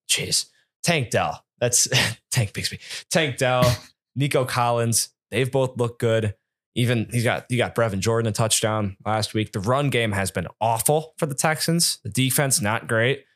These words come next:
at all. Uh, the O-line, they have five guys injured, four of them on I R. Four starters are out right now. It's bad.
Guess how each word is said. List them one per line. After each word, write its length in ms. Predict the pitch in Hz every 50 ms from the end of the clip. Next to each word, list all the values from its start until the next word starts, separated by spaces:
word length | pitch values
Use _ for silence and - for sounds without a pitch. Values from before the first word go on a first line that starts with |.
| _ _ -
at 100 | - -
all. 380 | 92 101 113 131 156 151 - - _ _ _ _ _ _
Uh, 140 | - 101 98
the 160 | 104 113 120
O-line, 600 | 135 135 123 113 113 110 110 113 123 135 143 131 - -
they 60 | 113
have 120 | 92 82
five 520 | - - - - 135 120 120 123 120 101 101
guys 320 | 107 98 104 104 101 95
injured, 420 | 98 98 98 - 110 113 113 117 - _ _
four 400 | - - - - 110 107 113 117
of 100 | 117 107
them 300 | 107 117 120 120 120 113 -
on 160 | 107 104 104
I 200 | 101 101 101 101
R. 260 | 95 98 104 107 113
Four 360 | - - - 139 147 170 165
starters 680 | 135 - - - - 131 120 117 117 107 95 87 - -
are 100 | - - -
out 220 | - 113 98 101 -
right 200 | 113 113 117 -
now. 300 | 117 123 123 123 123 120 - - - _ _ _ _ _ _ _ _ _ _ _ _ _ -
It's 340 | 131 120 - - - - - - 107 90 - _ _
bad. 420 | - - - - - 73 71 -